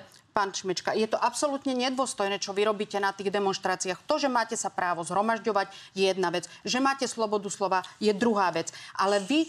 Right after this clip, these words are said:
na tých námestiach hovoríte heslá a mne to prípada, a ja neviem, kde sa to vo vás napríklad berie,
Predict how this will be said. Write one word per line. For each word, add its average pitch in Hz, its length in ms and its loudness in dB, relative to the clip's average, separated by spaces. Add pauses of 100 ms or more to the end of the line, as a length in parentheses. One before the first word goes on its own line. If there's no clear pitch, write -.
(160)
na 220 160 0
tých 226 160 -2
námestiach 214 640 2
hovoríte 214 480 2
heslá 190 640 2
a 190 80 -4
mne 196 160 -2
to - 80 -4
prípada, 202 640 -2
a 170 80 -6
ja 165 80 -2
neviem, 190 320 0
kde 175 160 -2
sa 180 160 -2
to - 80 -6
vo 180 160 0
vás 240 240 2
napríklad 175 480 -4
berie, 180 320 2